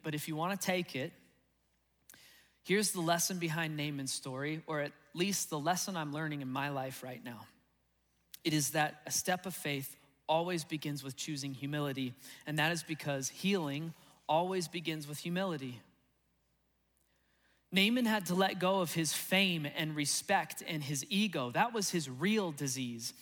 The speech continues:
And he had to let go of that to humble himself and be healed. And I have to continue letting go of the seductive power and the seductive desire to find all of my worth and value in my job and in doing something important. That's my real disease.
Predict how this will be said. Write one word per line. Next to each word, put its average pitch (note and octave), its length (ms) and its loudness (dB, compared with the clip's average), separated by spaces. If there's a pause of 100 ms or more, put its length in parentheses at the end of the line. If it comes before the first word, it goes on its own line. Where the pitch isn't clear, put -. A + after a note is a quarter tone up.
(120)
And F#3+ 80 2
he F#3 80 8
had G#3 120 4
to G#3 80 2
let F#3+ 220 2
go G3+ 220 4
of D#3+ 120 -2
that C#3 240 2
to C#3+ 60 -4
humble G3 380 2
himself D3 560 0
and C#3+ 160 -4
be C#3 120 -2
healed. C#3 500 0 (240)
And F3 100 6
I F#3+ 120 8
have B3 180 0
to G#3 80 0
continue F#3 500 0
letting E3 280 4
go F#3+ 220 4
of E3 120 -2
the E3+ 80 -2
seductive D#3+ 680 0
power F#3+ 420 4
and D3 120 -2
the C#3 40 -2
seductive D#3+ 600 0
desire D#3 600 4 (260)
to F3+ 100 0
find G3+ 340 4
all G3 280 6
of F#3 100 0
my F3 160 2
worth F3+ 420 2
and D3 140 -2
value E3 400 4
in D3+ 160 -2
my C#3 160 0
job D#3+ 520 4 (220)
and E3+ 100 0
in D#3 140 2
doing F#3 260 2
something D#3+ 360 -2
important. D#3 520 -2
That's F#3+ 240 4
my F#3 200 4
real G3+ 380 2
disease. C#3 580 -2